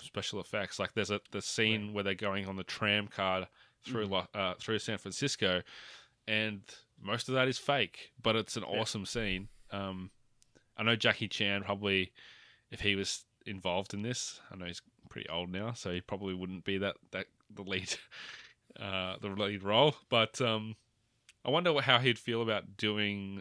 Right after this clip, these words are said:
Speaker 1: that mix of, like, practical and, um, C G with special eff-, with, with the, the action scenes. Yeah.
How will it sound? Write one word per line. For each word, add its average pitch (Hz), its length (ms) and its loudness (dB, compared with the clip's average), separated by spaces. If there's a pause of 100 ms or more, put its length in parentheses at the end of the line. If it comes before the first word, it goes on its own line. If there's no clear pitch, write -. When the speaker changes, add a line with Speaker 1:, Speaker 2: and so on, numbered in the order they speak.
Speaker 1:
that 101 220 2
mix 101 340 2
of, 92 200 -4
like, 85 180 -4 (140)
practical 87 500 -8
and, 87 220 -8 (840)
um, 78 280 -10 (260)
C 98 240 -2
G 92 260 2 (320)
with 95 120 -12
special 87 380 -12
eff-, - 240 -20
with, 101 240 -8
with 104 140 -4 (120)
the, 101 120 -2 (220)
the 92 200 -6
action 90 300 -6
scenes. 82 400 -16 (140)
Yeah. - 160 -20